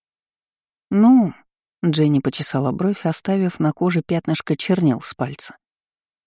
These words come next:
«Так в детективах пишут». А папа-шериф, разумеется, держал дитятка подальше от скучной прозы следствия. Зря. «Писать можно что угодно», наставительно заметила я, потягиваясь под неодобрительным взглядом библиотекаря.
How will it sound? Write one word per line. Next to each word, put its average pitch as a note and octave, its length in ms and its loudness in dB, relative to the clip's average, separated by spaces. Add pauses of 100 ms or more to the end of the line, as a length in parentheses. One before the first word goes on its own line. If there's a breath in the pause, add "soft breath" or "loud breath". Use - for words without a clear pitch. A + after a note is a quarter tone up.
(220)
«Так B3 160 0
в A#3 80 6
детективах G3 680 0
пишут». - 400 -6 (800)
А G#3 80 0
папа-шериф, A3 680 0
разумеется, F3+ 540 2
держал F#3+ 440 0
дитятка F#3+ 460 -4
подальше A3+ 440 -2
от E3 140 0
скучной F3+ 500 -2
прозы D3+ 320 -2
следствия. - 680 -10 (240)
Зря. D3+ 380 -2 (1200)
«Писать C4+ 400 0
можно G#3+ 340 6
что F3+ 220 2
угодно», F3 500 2 (400)
наставительно C3 680 0
заметила B2+ 440 -2
я, G#3+ 200 0
потягиваясь F3+ 580 -2
под D3+ 180 -2
неодобрительным D3+ 720 2
взглядом D3 460 2
библиотекаря. D3 760 -2